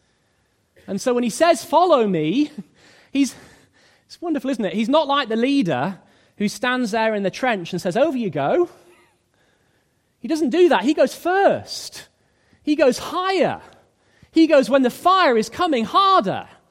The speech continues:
because he goes to bear our sins. And having done that, he says, "Follow me." But also, friends,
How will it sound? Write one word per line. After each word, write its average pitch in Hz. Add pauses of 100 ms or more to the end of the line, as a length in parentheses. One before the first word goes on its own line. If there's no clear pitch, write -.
(440)
because 220
he 226
goes 262
to 233
bear 302
our 202
sins. 185
And 208
having 233
done 349
that, 190
he 208
says, 185 (540)
"Follow 151
me." 95 (1900)
But 196
also, 240
friends, 170